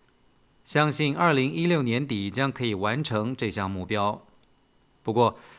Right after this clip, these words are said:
台湾国防部日前突然宣布，募兵制将延后一年实施。外界一般认为，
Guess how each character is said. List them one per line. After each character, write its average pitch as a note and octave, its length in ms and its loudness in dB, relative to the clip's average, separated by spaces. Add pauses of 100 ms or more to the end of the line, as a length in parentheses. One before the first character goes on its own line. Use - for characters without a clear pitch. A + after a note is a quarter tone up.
台 D#3 120 4
湾 F3+ 100 4
国 F3 100 0
防 F#3+ 180 0
部 F#3+ 120 -2
日 D#3 140 0
前 G#2+ 340 -4
突 - 160 -6
然 G2+ 160 -2
宣 A2+ 260 -4
布， A2+ 300 -4 (360)
募 F#3 120 2
兵 F3+ 240 2
制 E3+ 240 -2
将 B2+ 240 0
延 G#2+ 300 -4
后 D#3+ 180 2
一 A#2+ 80 0
年 G2+ 220 -2
实 F2+ 220 -8
施。 G#2 340 -6 (760)
外 C#3 140 4
界 C3+ 160 2
一 C3+ 60 2
般 C3+ 160 2
认 B2 160 0
为， G#2 380 -2